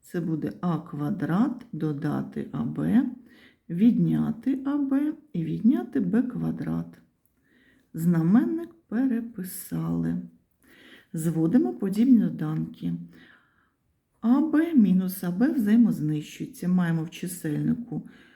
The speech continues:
многочлен один додати А квадрат, відняти Б квадрат, в знаменнику многочлен, сума А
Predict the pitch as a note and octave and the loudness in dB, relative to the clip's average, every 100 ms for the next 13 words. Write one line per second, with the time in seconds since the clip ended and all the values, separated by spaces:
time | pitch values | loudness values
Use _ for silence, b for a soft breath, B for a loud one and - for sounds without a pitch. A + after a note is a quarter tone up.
0 | B B F#3+ F#3 G3 G3 - E3 D3 D3+ | B B 2 4 4 0 -2 -2 0 -2
1 | - - _ _ - F3 D#3+ D#3+ D3+ D3+ | -4 -10 _ _ -6 -4 0 2 2 0
2 | D3+ D3+ D3+ - D#3 - D3+ D3 - D#3 | -2 -2 -2 -4 -6 -4 -6 -6 -6 -4
3 | D#3 D#3+ D3 C#3+ - D#3 D3+ D#3 D#3 - | -2 0 -2 -4 -6 -6 -2 -2 -2 -4
4 | D3+ D#3 D#3 - B3 D4+ D#4+ D#4+ E4+ - | -4 -2 -2 -4 -2 0 0 -2 -4 -10
5 | - F3 E3 D#3+ F#3+ C#4+ D#4+ D#4 D#4 D#4+ | -8 0 2 4 4 4 2 -2 -2 0
6 | D4+ D4+ - D4 D4 D4+ - - D3 D#3 | 0 -2 -2 -2 0 -2 -6 -10 -4 -4
7 | - B3+ | -4 -6